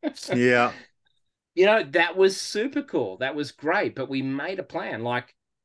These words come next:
Speaker 2: you know, that's the thing. If, if you live in Virginia or Virginia Beach or you live in D C, and I can tell you another story like my brother used to do,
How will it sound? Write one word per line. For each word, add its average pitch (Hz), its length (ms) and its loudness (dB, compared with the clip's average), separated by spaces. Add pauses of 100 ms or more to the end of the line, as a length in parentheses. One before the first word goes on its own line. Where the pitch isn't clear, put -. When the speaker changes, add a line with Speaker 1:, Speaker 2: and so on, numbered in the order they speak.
Speaker 2:
you 254 100 -4
know, 262 120 0
that's 220 180 0
the 196 60 -6
thing. 156 360 -4
If, 151 200 -4
if - 180 -4
you 190 80 4
live 185 140 0
in 143 180 0
Virginia 131 540 -4
or 135 180 -2
Virginia 127 360 -8
Beach 135 460 -4
or 95 80 -8
you 101 80 -12
live 123 160 -6
in 135 100 -4
D 135 180 -4
C, 151 540 -2 (600)
and 113 140 -6
I 101 100 -8
can 113 140 -8
tell 123 180 -2
you 113 80 -2
another 117 220 -6
story 147 280 -2
like 117 180 0
my 110 120 -4
brother 113 260 -4
used 120 260 -6
to 123 80 -8
do, 139 300 -4